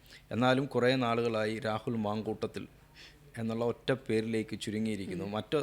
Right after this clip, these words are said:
Speaker 1: മറ്റെല്ലാം അപ്രസക്തമായി പോയി. ഈ തെരഞ്ഞെടുപ്പ് സംബന്ധിച്ച്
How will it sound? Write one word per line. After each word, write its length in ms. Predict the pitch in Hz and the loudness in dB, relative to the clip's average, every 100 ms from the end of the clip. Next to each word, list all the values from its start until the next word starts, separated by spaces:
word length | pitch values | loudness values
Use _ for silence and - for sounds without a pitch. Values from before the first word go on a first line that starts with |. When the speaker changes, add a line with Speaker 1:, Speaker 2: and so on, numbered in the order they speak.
| - | 0
Speaker 1:
മറ്റെല്ലാം 560 | 120 - 156 143 160 165 | -4 -2 0 2 2 2
അപ്രസക്തമായി 680 | 135 170 160 - 170 147 127 | 0 0 -2 -2 2 4 2
പോയി. 140 | 87 69 - - - - - - | -2 -10 -14 -20 -20 -18 -18 -4
ഈ 60 | 127 | 2
തെരഞ്ഞെടുപ്പ് 480 | 139 123 147 175 190 | 6 8 6 4 2
സംബന്ധിച്ച് 600 | 185 165 165 160 - | 4 2 2 0 0